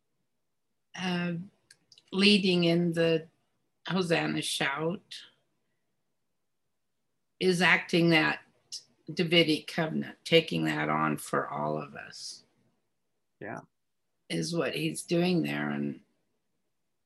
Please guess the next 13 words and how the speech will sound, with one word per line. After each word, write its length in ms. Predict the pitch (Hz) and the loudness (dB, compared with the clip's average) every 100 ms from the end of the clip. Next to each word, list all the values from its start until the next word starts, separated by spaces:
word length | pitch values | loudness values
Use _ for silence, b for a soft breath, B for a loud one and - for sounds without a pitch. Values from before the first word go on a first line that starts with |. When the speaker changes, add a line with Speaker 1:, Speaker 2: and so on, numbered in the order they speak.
| _ _ _ _ _ _ - - | _ _ _ _ _ _ -20 -8
Speaker 1:
anyway, 460 | - 185 185 147 151 | 2 6 6 6 2
it's 280 | - - - | 0 -6 -6
just 320 | 85 - - _ _ - B B B B B - _ _ - | -8 -8 -20 _ _ -20 B B B B B -14 _ _ 4
great 240 | 180 156 | 4 4
example 560 | 143 143 147 160 143 143 | 2 0 0 0 -4 -6
to 220 | - 143 | -4 -4
us. 180 | - - B B B | -4 -8 B B B
But 180 | 202 180 | 2 4
remember 400 | 202 214 277 311 | 6 6 6 6
when 240 | 247 214 202 | 4 4 4
we, 260 | 185 165 - _ _ _ _ _ _ - | 2 0 -6 _ _ _ _ _ _ -2
uh, 280 | 87 82 80 | 0 2 0
were 160 | 78 | -2